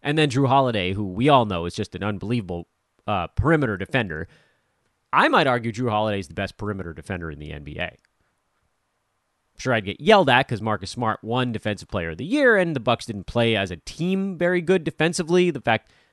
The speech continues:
you know, Smart won it because his team bought into a defensive mindset. I think Drew's probably better.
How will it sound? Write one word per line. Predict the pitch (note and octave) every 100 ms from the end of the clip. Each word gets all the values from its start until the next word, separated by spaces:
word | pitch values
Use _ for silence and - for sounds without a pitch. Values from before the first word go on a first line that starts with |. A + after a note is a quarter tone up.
| _ -
you |
know, | G#2+
Smart | - D#3+ E3 C3+
won | B2+ D3
it | A2+
because | A#2 - A2
his | G2+ F#2
team | - F#3 E3 A#2
bought | G#2 G2+
into | G#2 F#2
a | E2
defensive | A2 - F#2 D#2+ D2+
mindset. | A2 C3 G#2 E2+ D2+ - _ _ _ _
I | F#3+
think | B3+ C3+
Drew's | G#2+ E3+ D3
probably | C3 A2+ F2
better. | - A#2+ D2+